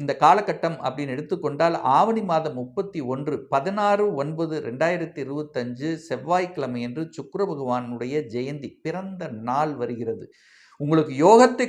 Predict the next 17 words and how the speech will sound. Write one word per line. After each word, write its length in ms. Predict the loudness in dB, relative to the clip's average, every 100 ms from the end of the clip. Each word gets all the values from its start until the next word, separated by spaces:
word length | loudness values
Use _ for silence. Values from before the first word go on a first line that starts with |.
| 4
கொடுக்கக்கூடியவன் 760 | 4 2 0 0 0 0 0 0
வீடு, 240 | 0 0 -2
வண்டி, 260 | -2 0 4 8
வாகனம், 480 | 8 8 2 0 -2 -10 _ _ -4
அது 200 | -2 0 6
பாக்கியம், 500 | 8 8 6 4 2 -6 -6
இதுல 260 | -2 0 2
யாராவது 480 | 2 4 6 6 4 -4 0
குறை 240 | 4 6 4 0
இருக்கிறது 640 | -4 -6 -4 0 2 2 2 0 -4
என்று 180 | -4 -4
இருக்கக்கூடிய 760 | -6 -8 -12 -10 -10 -4 0 0 -2 -14 _ _ _ -8
அந்த 200 | -4 0 0
கும்பராசி 540 | 2 6 8 8 4 -2
என்பர்கள் 420 | -6 -4 -4 -2 -4 -6
நிச்சயமாக 1000 | -10 -10 -8 -4 0 0 2 2 2 0 -4 -4 -8
அன்றைய 440 | -4 -4 0 -2